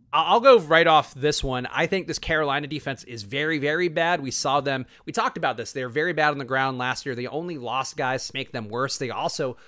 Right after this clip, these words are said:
lost a lot of their secondary. Now I think they're bad in every facet of the game defensively. So I think Tampa Bay goes off here, and I will say, uh, it's tough 'cause Chris Godwin's got the concussion thing, but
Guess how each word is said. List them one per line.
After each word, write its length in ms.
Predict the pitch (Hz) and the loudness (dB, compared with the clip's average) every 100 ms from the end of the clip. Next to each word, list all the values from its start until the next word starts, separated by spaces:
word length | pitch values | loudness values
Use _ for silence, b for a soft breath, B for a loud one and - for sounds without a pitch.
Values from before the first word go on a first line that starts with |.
| b | b
lost 220 | 160 160 | 0 0
a 40 | 156 | 0
lot 140 | 139 | 0
of 40 | 156 | 0
their 80 | 135 | -2
secondary. 680 | - 165 160 135 120 117 110 B B | -2 -4 -2 -4 -2 -4 -6 B B
Now 280 | 107 143 214 | 0 4 4
I 80 | 165 | 2
think 200 | 151 113 | -2 -4
they're 160 | 123 | -6
bad 280 | 110 123 127 | -4 -4 -4
in 100 | 113 | -4
every 220 | 131 180 | -8 -10
facet 400 | 156 123 120 - | -8 -4 -4 -6
of 60 | 117 | -10
the 40 | |
game 220 | 113 117 113 | -6 -6 -6
defensively. 640 | 104 131 143 123 110 107 b b | -6 -6 -6 -6 -8 -10 b b
So 140 | - | -4
I 40 | 160 | -2
think 140 | 190 | 0
Tampa 280 | 170 180 160 | 0 -2 0
Bay 240 | 147 156 | 2 0
goes 280 | 131 147 135 | 2 0 0
off 260 | - 135 135 | -2 -2 -2
here, 280 | - 139 135 | -4 -4 -2
and 120 | 131 | -2
I 180 | 123 139 | -2 -2
will 200 | 139 139 | 0 -2
say, 260 | - 139 131 | -2 -2 -2
uh, 220 | 123 104 b b | -4 -8 b b
it's 180 | - - | -10 -6
tough 220 | - 226 | -2 -2
'cause 160 | - 202 | 0 -4
Chris 240 | - 190 | -2 -6
Godwin's 340 | - 147 147 139 | 0 0 0 -2
got 120 | 147 | -6
the 60 | - | -6
concussion 520 | 117 - 131 - 160 | -16 -6 -6 -4 -6
thing, 320 | 160 165 165 | -4 -4 -6
but 220 | 131 123 | -4 -4